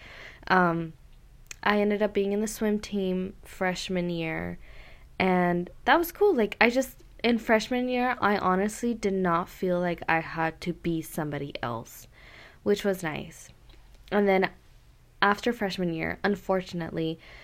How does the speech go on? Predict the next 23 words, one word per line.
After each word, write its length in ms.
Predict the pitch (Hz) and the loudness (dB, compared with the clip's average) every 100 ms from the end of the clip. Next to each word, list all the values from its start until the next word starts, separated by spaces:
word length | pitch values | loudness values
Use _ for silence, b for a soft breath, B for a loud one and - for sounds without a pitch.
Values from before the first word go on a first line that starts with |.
| B B | B B
in 120 | 196 | 0
the 60 | 185 | 2
middle 420 | 185 196 208 214 | 6 6 6 4
of 160 | 220 214 | 2 0
my 160 | 208 | -2
freaking 540 | 208 - 208 202 202 196 | -2 -4 -6 -4 -4 -4
freshman 460 | - 175 143 170 | -6 -8 -8 -10
year, 320 | 160 160 160 - | -10 -8 -10 -4
I 200 | 180 185 | -2 0
moved 440 | 185 185 190 185 185 | 0 0 -2 -4 -10
schools. 1040 | - - 220 220 185 175 180 196 - - - - - | -14 -4 -2 0 0 2 0 -2 -12 -20 -20 -20 -6
I 160 | 196 190 | -2 -2
moved 500 | 190 185 185 185 - - | 0 0 -2 -6 -16 -16
to 220 | - 262 277 | -6 -2 0
the 300 | 269 - 202 | 0 -2 -4
east 240 | 208 - | -4 -6
side. 440 | 165 151 143 156 - | -12 -10 -10 -10 -8
I 100 | 170 | -6
went 260 | 170 165 - | -6 -6 -8
to 120 | 180 | -12
school 480 | - - 170 165 160 | -12 -12 -8 -8 -6
on 320 | 180 185 196 | -2 0 0
the 120 | 190 | -2